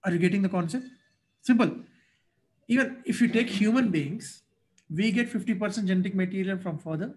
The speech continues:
and fifty percent genetic material from mother, right? In some cases, a child looks similar to his father. In some cases, he looks similar to his mother. He or she looks similar to his mother.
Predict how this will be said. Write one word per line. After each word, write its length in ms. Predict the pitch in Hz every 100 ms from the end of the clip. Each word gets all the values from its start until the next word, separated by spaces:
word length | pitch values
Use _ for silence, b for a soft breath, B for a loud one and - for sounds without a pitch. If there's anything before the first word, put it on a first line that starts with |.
| -
and 140 | 165
fifty 220 | 160 156 170
percent 300 | 160 170 151
genetic 220 | 139 156
material 320 | 143 143 151
from 200 | 156 139
mother, 220 | 127 127
right? 280 | 117 180 - - _ _ _ _ _ _ _ _ _ _ _ _ _ _ _
In 140 | 247 233
some 360 | 233 233 247
cases, 420 | 226 196 233 - - _ _ _ _ _ _
a 60 | -
child 300 | - 196 208
looks 340 | 190 202 -
similar 280 | - 175 180
to 100 | 185
his 140 | 165 -
father. 340 | 147 143 220 - _ _ _ -
In 140 | 180
some 280 | - 175 202
cases, 440 | 208 196 220 214 - _ _ _ _ _
he 80 | 175
looks 260 | 185 180 -
similar 220 | 160 170
to 120 | 170
his 160 | 147 -
mother. 380 | 135 135 190 - 170
He 120 | 156
or 60 |
she 200 | 147 165
looks 220 | 143 147 -
similar 320 | - 147 139
to 120 | 143
his 100 | 127
mother. 460 | 143 131 147 147